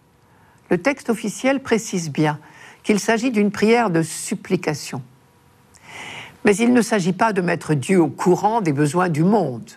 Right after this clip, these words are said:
comme s'il fallait lui apprendre quelque chose. Il s'agit d'une éducation de notre propre regard. Nous apprenons à regarder le monde avec les yeux de Dieu.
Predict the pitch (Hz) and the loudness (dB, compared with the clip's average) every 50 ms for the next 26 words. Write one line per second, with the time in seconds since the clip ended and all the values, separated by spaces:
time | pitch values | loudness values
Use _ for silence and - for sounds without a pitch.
0 | _ _ _ _ _ _ - _ _ _ - - 151 131 - - 170 131 - 156 | _ _ _ _ _ _ -20 _ _ _ -2 -2 -2 -2 -2 -2 -4 -2 -2 -2
1 | 147 165 175 165 151 151 139 - - - 175 175 165 160 127 - 156 151 131 - | -2 0 0 0 0 0 -2 -2 -4 -4 -2 -2 0 -2 -2 -2 -2 -2 -2 0
2 | - 170 165 - - 143 127 117 104 95 - - _ _ _ _ _ _ _ _ | -2 -2 -2 -2 0 0 0 0 -2 -8 -14 -20 _ _ _ _ _ _ _ _
3 | _ _ - _ _ _ _ _ - 208 190 185 - - 208 202 185 240 254 214 | _ _ -20 _ _ _ _ _ -2 0 0 0 0 -2 -2 0 0 0 0 0
4 | 180 202 196 185 190 208 180 - - 185 - 180 175 165 - - 185 180 180 151 | 0 2 2 4 4 2 2 -2 -8 -6 -4 -4 -4 -4 -4 -2 -2 0 2 2
5 | 160 156 160 160 156 160 - - 156 156 - - - 190 185 185 185 - - - | 2 2 2 0 0 -2 -2 -4 -4 -4 -6 -6 -2 -2 -2 -2 -4 -10 -14 -10
6 | - 117 135 131 123 139 131 127 131 131 131 - - _ _ _ _ _ _ _ | -4 -2 -2 0 0 0 0 0 -2 -4 -6 -12 -20 _ _ _ _ _ _ _
7 | _ _ - - - - - - _ - 170 165 180 214 202 - - 214 220 247 | _ _ -20 -20 -20 -20 -20 -18 _ 0 0 2 2 0 -2 -2 -2 -2 0 0
8 | 254 226 226 185 185 185 175 185 180 170 185 208 185 175 180 180 185 208 196 170 | 0 0 0 0 2 2 2 0 2 2 2 2 4 2 2 2 2 2 2 2
9 | 160 170 147 - 151 151 147 131 135 160 160 143 139 127 127 123 113 123 127 120 | 2 0 0 0 0 0 0 2 2 0 2 2 0 0 -2 -2 -2 -4 -4 -4